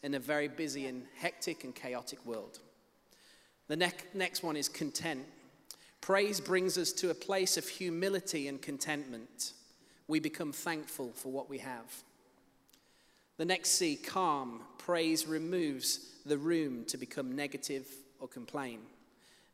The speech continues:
Big worries become small. Big problems become small. I can remember,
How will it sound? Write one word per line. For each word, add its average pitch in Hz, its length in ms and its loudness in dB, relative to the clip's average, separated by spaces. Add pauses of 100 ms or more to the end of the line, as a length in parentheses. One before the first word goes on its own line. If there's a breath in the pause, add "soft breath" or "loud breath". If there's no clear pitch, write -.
(120)
Big 156 220 6
worries 160 440 4
become 135 360 -2
small. 143 600 2 (240)
Big 160 200 0
problems 160 460 0
become 127 320 -6
small. 117 440 -2 (920 loud breath)
I - 80 2
can 170 140 0
remember, 156 520 4